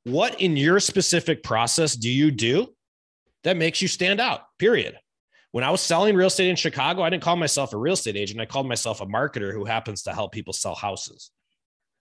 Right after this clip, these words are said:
There's a major difference in positioning there. Matter of fact, when I first started real estate marketing, if you look at some of my blog posts and you look at some of my content back from, like, twenty sixteen, uh, go deep into the blog podcast, you'll see that a lot of my messaging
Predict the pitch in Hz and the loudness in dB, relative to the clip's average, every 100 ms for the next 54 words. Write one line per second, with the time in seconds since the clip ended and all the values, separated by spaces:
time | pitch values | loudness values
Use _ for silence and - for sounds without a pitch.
0 | - 123 143 170 160 123 151 135 110 110 | -8 -2 0 2 0 0 0 -2 -6 -6
1 | 113 101 143 - 104 90 82 73 - - | -6 -4 -2 -2 -6 -8 -12 -16 -18 -20
2 | _ - 143 151 - 151 156 123 117 - | _ -6 -2 -2 0 -2 -2 -4 -4 -2
3 | 143 - 135 156 165 113 101 - 101 107 | -2 -2 0 2 0 -2 -6 -6 -6 -4
4 | 151 120 104 101 147 147 147 123 92 98 | -4 -2 -4 0 0 0 0 0 0 0
5 | 117 185 170 95 - - _ _ _ - | 0 0 -2 -4 -6 -16 _ _ _ -6
6 | 127 127 127 117 - 127 117 101 - 117 | -2 -2 0 -2 -2 -4 -2 -4 -2 -4
7 | 127 139 95 101 - 107 92 - 117 113 | -2 -2 -2 -4 -4 -6 -8 -6 -4 -2
8 | - 95 - 175 165 107 - _ - _ | -4 -6 -6 -4 -4 -6 -14 _ -20 _
9 | - 101 101 139 139 139 165 156 127 107 | -8 -6 -2 0 0 0 0 0 -2 -2
10 | 101 123 156 147 - 123 - 107 - 143 | 0 0 0 -2 -4 -4 -2 -4 -2 -2
11 | - - 196 143 117 - _ _ 113 120 | 0 0 0 0 -2 -12 _ _ -6 -2
12 | 120 - _ - 127 135 160 131 113 113 | -2 -4 _ -4 0 0 -2 -4 -6 -4
13 | 131 - 151 107 98 95 | -2 -2 -4 -6 -8 -10